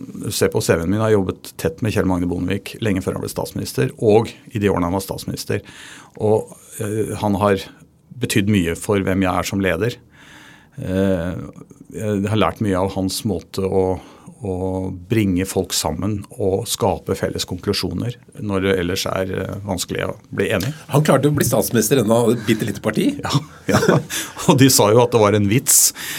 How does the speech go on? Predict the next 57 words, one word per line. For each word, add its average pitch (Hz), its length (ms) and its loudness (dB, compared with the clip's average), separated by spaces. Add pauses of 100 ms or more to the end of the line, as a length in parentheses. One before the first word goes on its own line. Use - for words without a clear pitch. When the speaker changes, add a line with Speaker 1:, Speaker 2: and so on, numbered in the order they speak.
(160)
Speaker 1:
eh, 104 500 2
og 104 220 2
at 101 80 -4
vitsen - 300 2
ikke 104 120 -4
blir 101 220 2
noe 110 160 2
bedre 90 380 2
hvis 104 120 -2
den 101 140 -6
fikk - 160 -6
sitte - 300 0
rundt 95 120 -2
kongens 92 380 -2
bord 98 280 0
en 120 100 2
fjorten 117 260 0
dagers 107 240 4
tid, 127 200 2
og 139 60 0
så 113 140 -2
ble 98 160 2
det 101 160 4
to 104 80 -2
og 98 140 4
et 107 100 4
halvt 98 240 0
år. 127 160 4 (240)
<laughs> - 80 2 (1080)
Så 151 240 6
må 156 80 8
jeg 127 480 6
si - 100 -4
på 147 120 2
den 131 80 6
andre 98 180 4
siden 101 180 6
av 107 60 2
spektret. 120 640 2
Speaker 2:
Men, 180 160 6
men 190 120 8
hva, 180 120 8
hva, 180 80 8
Speaker 1:
Eh, 180 80 6
Speaker 2:
hva 175 100 8
var 185 80 6
bra 131 220 6
med 131 100 6
han? 123 160 2
Altså, 123 160 2
hva 123 160 6
var 131 160 6
hans 131 160 0 (160)
store 110 240 2
leder, 95 320 2
s-, - 80 -12
s-, - 220 -10